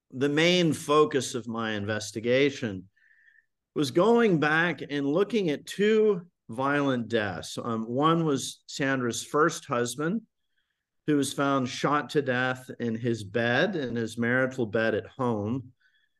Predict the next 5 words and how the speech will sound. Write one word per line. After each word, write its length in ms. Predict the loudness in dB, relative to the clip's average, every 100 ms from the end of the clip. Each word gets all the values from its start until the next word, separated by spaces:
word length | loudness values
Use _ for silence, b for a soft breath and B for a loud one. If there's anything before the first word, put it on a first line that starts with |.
| _ _ _ -4
Um, 480 | -2 0 0 -4 -8
Sandra 880 | -4 0 2 2 2 2 0 -4 -10 _ _
told 400 | -2 4 4 4
the 140 | 2 0
police 800 | -2 -2 0 0 0 -2 -6